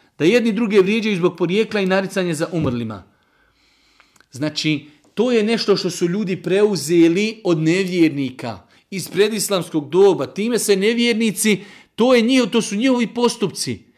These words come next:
Ne mora značiti, ako bi neko nekoga napao na osnovi toj nekoj, e, rasnoj ili na osnovu porijekla, da je, ne daj Bože, nevjernik. Ali je to svojstvo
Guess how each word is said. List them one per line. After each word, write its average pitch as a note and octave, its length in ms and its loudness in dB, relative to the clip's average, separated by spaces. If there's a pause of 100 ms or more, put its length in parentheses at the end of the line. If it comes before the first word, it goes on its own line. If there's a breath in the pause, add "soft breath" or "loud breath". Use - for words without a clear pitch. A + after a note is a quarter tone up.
(260 soft breath)
Ne D#3 160 0
mora F3+ 280 4
značiti, D3 580 -2
ako B2+ 180 -6
bi C3 100 -2
neko E3+ 320 -4
nekoga C#3+ 400 -4
napao D#3 680 0 (200 loud breath)
na C3 160 -2
osnovi D#3+ 460 0
toj F3 280 0
nekoj, D#3+ 400 2
e, B2+ 60 0 (400 loud breath)
rasnoj C#3+ 760 0
ili D#3+ 240 2
na D#3 160 2
osnovu E3+ 340 -2
porijekla, F3+ 640 2 (180 loud breath)
da G#3+ 60 2
je, A3+ 40 2
ne A#3+ 60 4
daj A3+ 140 6
Bože, G#3+ 200 2
nevjernik. E3+ 640 0 (340 loud breath)
Ali D#3+ 260 2
je D#3+ 220 2
to B3+ 340 6
svojstvo A#3 1200 4